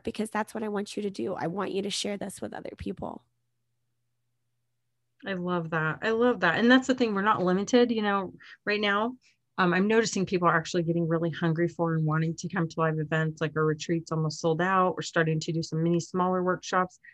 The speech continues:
Speaker 2: but virtually, the cool part is, I mean, the reason we took our brand, brand, um, global was when you can share and do a, like, a webinar or live workshop and training, and anybody can come all over the world.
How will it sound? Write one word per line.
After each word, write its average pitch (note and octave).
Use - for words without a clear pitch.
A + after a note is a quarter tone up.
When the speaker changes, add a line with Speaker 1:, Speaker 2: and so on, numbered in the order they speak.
Speaker 2:
but G3
virtually, B3+
the A3
cool A3+
part A#3+
is, A3
I F#3
mean, F3
the E3
reason F#3
we E3+
took G#3
our F3
brand, E3
brand, E3
um, D#3
global G3+
was E3
when G#3
you A3+
can G3+
share G3+
and E3+
do F#3
a, E3
like, D#3+
a E3
webinar E3+
or E3
live E3+
workshop E3
and E3
training, F#3
and D#3
anybody F3+
can D#3
come F3+
all F3
over F3
the D#3+
world. F#3+